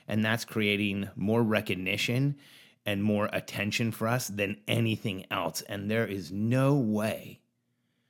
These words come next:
possible that I could buy the amount of attention and recognition and traffic and referrals and, um, people talking about us that we have going on today with fake status.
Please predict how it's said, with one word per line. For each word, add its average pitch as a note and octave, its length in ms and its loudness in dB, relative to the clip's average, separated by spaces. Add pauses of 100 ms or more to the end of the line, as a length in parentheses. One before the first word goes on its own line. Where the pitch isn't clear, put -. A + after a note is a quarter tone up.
(360)
possible - 680 0 (840)
that G#2 100 0
I A#2+ 160 6
could G#2 240 -2
buy G#2+ 240 2
the F2+ 140 -2
amount F#2 280 -4
of E2+ 100 -10
attention C3+ 580 -2
and G2 200 -8
recognition G#2 760 0
and F2+ 240 -6
traffic B2 640 0 (260)
and G2 220 -2
referrals B2+ 800 2
and, G2 400 -4 (580)
um, F#2 440 -2
people C3+ 280 4
talking A#2+ 400 -4
about B2+ 260 0
us C#3 260 2
that G#2+ 260 -4
we C3 240 2
have B2 320 -2
going A2+ 260 -4
on G#2+ 180 -6
today G#2+ 300 -2
with F2+ 220 -6
fake - 400 -8
status. - 640 -10